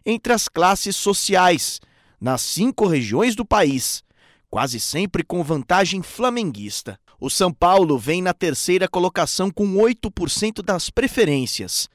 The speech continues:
Palmeiras é o quarto, com seis por cento. Vasco da Gama vem na sequência com quatro, além do Cruzeiro, que também tem quatro por cento.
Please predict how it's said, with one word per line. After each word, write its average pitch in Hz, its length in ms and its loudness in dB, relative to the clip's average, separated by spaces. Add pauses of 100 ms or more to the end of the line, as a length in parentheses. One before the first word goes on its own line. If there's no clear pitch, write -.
(120)
Palmeiras 247 720 4
é 254 60 4
o 269 100 6
quarto, 156 540 2
com 196 220 0
seis - 420 0
por 202 180 -6
cento. - 460 -10 (240)
Vasco 127 420 -2
da 95 120 -6
Gama 196 260 0
vem 196 160 -2
na 208 120 0
sequência 196 580 -4
com 233 200 -8
quatro, - 540 0 (400)
além 165 380 2
do 160 140 0
Cruzeiro, 165 640 2
que 196 140 -12
também 190 540 -2
tem 208 280 -6
quatro 143 460 0
por 160 220 -2
cento. - 500 -8